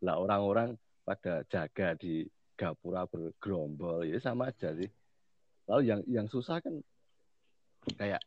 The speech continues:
kayak aku misalkan di ekspedisi, ya bakal punya hambatan tersendiri kan. Kalau, eh, alamat tujuan itu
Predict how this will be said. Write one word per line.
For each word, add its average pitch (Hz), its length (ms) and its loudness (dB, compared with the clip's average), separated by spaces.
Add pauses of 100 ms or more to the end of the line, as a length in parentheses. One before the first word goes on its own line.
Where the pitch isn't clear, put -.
(140)
kayak 98 260 -2
aku 127 320 -2
misalkan 82 640 -4
di 80 220 -4
ekspedisi, 87 760 -8 (640)
ya 78 100 -8
bakal 85 480 -2
punya 85 320 -6
hambatan 76 400 -8
tersendiri 117 560 -4
kan. 117 140 -6 (500)
Kalau, 80 380 -4 (1200)
eh, 82 340 -2 (160)
alamat 85 500 -4 (840)
tujuan 87 500 -4
itu 85 180 -4